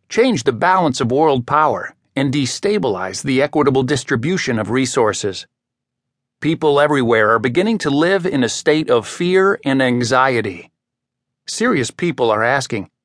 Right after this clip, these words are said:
"If these things are happening today, what will the future be like for my children and grandchildren?" Do current headlines give us any signs about what is coming next?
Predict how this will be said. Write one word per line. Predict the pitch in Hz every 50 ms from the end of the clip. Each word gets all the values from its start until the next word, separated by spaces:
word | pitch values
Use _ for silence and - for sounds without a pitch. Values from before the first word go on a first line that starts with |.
| _ _ _ _ _ _ _ _
"If | - 147 143 113
these | 120 135 156 180 208 220 202 -
things | - - 156 147 147 151 165 165 143
are | 131 117 110
happening | 101 113 139 143 147 - 139 127 123 120
today, | - 131 117 110 107 98 92 85 80 - _ _ _ _
what | - 156 185 185
will | 214 233
the | 202 185
future | - - 220 247 233 - 143
be | 117 101 127 117
like | 110 110 104 92 -
for | - 127
my | 123 143
children | 165 - - - 208 220 180 120 107 98
and | 110 139 131
grandchildren?" | 143 185 208 233 240 - - 107 92 - - - - _ _ _ _ _ _ _ _ _ _ _ _ _ _ _ -
Do | 151 202 196
current | 170 - 214 226 226 202 -
headlines | - - 208 202 185 156 113 92 - - 92 - -
give | 127 127 156 151
us | 151 139 -
any | 180 190 202 208
signs | 175 - - - 196 190 180 135 101 98 98 - - 117
about | 117 110 131 127 123
what | 135 135 151 160
is | 151 127 -
coming | - 160 160 151 139 127 131
next? | 147 147 117 - - - - - -